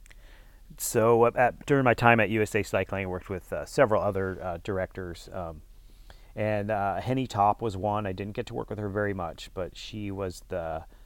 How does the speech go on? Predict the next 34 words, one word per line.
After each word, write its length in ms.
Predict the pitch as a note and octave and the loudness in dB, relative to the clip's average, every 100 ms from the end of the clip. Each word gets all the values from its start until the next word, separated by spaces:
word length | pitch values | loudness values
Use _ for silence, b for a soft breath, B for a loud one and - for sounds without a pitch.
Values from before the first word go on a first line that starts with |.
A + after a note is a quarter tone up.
| b b b | b b b
the 100 | - | -4
director 380 | G2 G#2+ - G#2 | 2 2 2 -4
for 320 | F#2+ G#2+ G2+ | -4 -4 -2
the 140 | F#2+ F#2+ | -2 -4
women's, 560 | G#2 G#2 G2 F#2+ F2+ | -4 -4 -6 -6 -10
uh, 160 | E2+ F2+ | -8 -8
national 420 | F2 E2 - E2+ | -8 -12 -12 -14
team. 340 | - F#2 G2 A2 | -12 -10 -10 -12
She 220 | - F#2 | -12 -10
was 180 | F2 E2+ | -8 -10
a 80 | |
former 320 | - F#2 F2+ E2 | -10 -10 -10 -10
racer 460 | E2+ D#2+ - E2+ | -10 -12 -12 -12
as 100 | E2 | -12
well 220 | E2 D#2+ E2 | -10 -10 -10
from 200 | F2 D#2+ | -14 -14
Europe. 320 | D#2+ D#2+ - | -12 -12 -12
She 200 | - - | -16 -14
was, 360 | F2 E2 E2 - b b b b b b | -12 -12 -16 -18 b b b b b b
she 180 | - B2 | 2 4
was 320 | A#2+ G2 - | 4 2 -4
really, 540 | G#2+ A2+ G#2 G2+ G#2 | 0 2 2 -2 -4
uh, 160 | F#2 F2 | -6 -6
fun 240 | - G2+ | -4 -4
to 100 | F#2 | -4
work 220 | F2 D#2+ | -6 -8
with. 180 | E2+ D#2+ - - | -10 -12 -14 -18
Um, 380 | E2 E2 D2+ D#2+ - - - | -14 -14 -14 -18 -20 -20 -14
really, 360 | G2 F#2+ F2 F2 | -10 -8 -8 -8
really, 360 | B2+ A#2+ A2 - - | -6 -4 -4 -6 -8
really 240 | C#3+ B2 | -4 -4
good 180 | G#2 F2+ | -4 -6
lady. 400 | E2+ D#2 D#2 C#2+ | -6 -10 -12 -10
Um, 260 | F#2+ F2+ | -10 -10